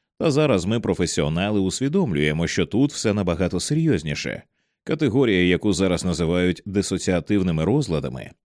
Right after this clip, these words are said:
враховує амнезію, стан фуги, сомнамбулізм та стан,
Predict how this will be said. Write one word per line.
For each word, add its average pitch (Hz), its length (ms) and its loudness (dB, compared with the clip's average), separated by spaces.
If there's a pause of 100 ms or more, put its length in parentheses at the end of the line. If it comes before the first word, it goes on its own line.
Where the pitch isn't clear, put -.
(140)
враховує 127 640 0
амнезію, 92 800 0 (280)
стан 160 360 -4
фуги, 101 480 2
сомнамбулізм 95 920 0
та 78 180 -2
стан, 156 380 -2